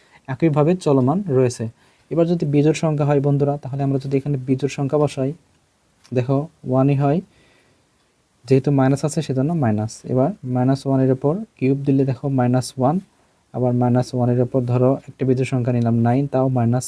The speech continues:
ওয়ান। তাহলে শিক্ষার্থী বন্ধু, এই ক্ষেত্রেও কিন্তু বিজোড় সংখ্যার বেলায় কিন্তু মাইনাস ওয়ান এখানে এরকম করে চলতেই আছে। তাহলে এই স-, ধারাটিরও সমস্যা নির্ণয় করা সম্ভব নয়। এবার আর এর মান যদি ওয়ান হয় বন্ধুরা, তাহলে কি সম্ভব? দেখি,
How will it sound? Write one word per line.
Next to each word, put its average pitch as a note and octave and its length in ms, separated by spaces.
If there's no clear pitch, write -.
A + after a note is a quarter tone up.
ওয়ান। C#3 180
তাহলে E3 180
শিক্ষার্থী E3+ 360
বন্ধু, E3 240
এই D3 160
ক্ষেত্রেও E3 360
কিন্তু D3+ 240
বিজোড় C#3+ 220
সংখ্যার C#3 320
বেলায় C3 220
কিন্তু B2+ 320
মাইনাস C3 480
ওয়ান C#3 220
এখানে C3+ 320
এরকম B2+ 280
করে D#3 220
চলতেই C#3+ 460
আছে। B2 240
তাহলে B2+ 280
এই C3 160
স-, C3 320
ধারাটিরও C3 480
সমস্যা B2+ 380
নির্ণয় B2+ 240
করা C#3+ 220
সম্ভব C3+ 400
নয়। C3 260
এবার F3 260
আর D#3 140
এর F3+ 80
মান D#3+ 220
যদি D#3+ 220
ওয়ান C#3+ 280
হয় D#3+ 180
বন্ধুরা, D3 420
তাহলে C#3+ 280
কি - 140
সম্ভব? D3 380
দেখি, A2 260